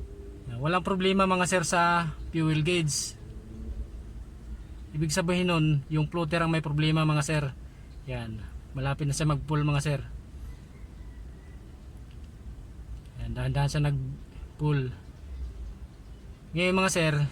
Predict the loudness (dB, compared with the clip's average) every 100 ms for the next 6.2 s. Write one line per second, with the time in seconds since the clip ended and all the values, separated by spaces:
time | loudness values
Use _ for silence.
0 | -2 -6 0 4 4 4 4 4 4 2
1 | 0 -6 -14 -16 -16 -16 -16 -16 -6 2
2 | 4 4 2 0 2 2 2 0 -4 -12
3 | -12 -10 -10 -12 -12 -8 -4 0 2 2
4 | 4 4 4 4 4 6 4 4 2 4
5 | 4 4 4 4 4 2 4 4 4 4
6 | 4 2